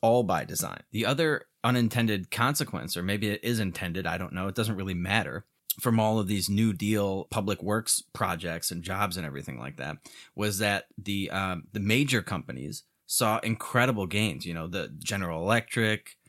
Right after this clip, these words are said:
uh, I B M, Procter and Gamble, J P Morgan, they got all of this government money, like, endless amounts of fucking government money to do all these public works projects. And all of these other companies didn't. So they go out of business. The big guys, like General Electric, get to buy out their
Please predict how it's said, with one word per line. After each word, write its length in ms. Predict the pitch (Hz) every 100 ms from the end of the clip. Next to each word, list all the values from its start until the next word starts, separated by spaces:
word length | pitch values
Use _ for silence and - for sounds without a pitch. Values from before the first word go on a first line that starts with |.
| _ - - -
uh, 140 | 92 -
I 140 | 101
B 200 | 90 92
M, 300 | 101 107 104
Procter 380 | - 104 98 107
and 100 | 98
Gamble, 380 | 98 98 98 92
J 180 | 104 101
P 140 | 113
Morgan, 420 | 98 101 95 98
they 160 | 104 139
got 240 | 139 127
all 240 | 110 117 110
of 60 |
this 160 | 104 95
government 420 | 101 101 90 85
money, 320 | 117 113 78 87
like, 140 | 85 -
endless 400 | 123 120 107 101
amounts 300 | 101 101 92
of 80 |
fucking 200 | 95 90
government 280 | 87 90 90
money 240 | 117 131 92
to 100 | 85
do 180 | 92
all 140 | 92 87
these 160 | 90
public 400 | - - - 95
works 260 | 113 135 -
projects. 680 | - 98 87 95 50 - - - -
And 100 | 98 -
all 180 | 110 110
of 60 |
these 160 | 98 101
other 180 | 143 139
companies 520 | 104 78 90 90 92
didn't. 600 | 98 104 156 110 87 - -
So 160 | - 90
they 240 | 87 123
go 180 | 139 123
out 120 | 113
of 100 | 90
business. 580 | 90 127 104 92 104 - - - _
The 80 | 92
big 280 | 78 123 127
guys, 440 | 104 90 90 110
like 200 | - 87
General 320 | 104 101 95 92
Electric, 440 | 127 - 95 85
get 180 | 101 85
to 60 | 85
buy 280 | 98 104
out 220 | 110 104 -
their 320 | 101 98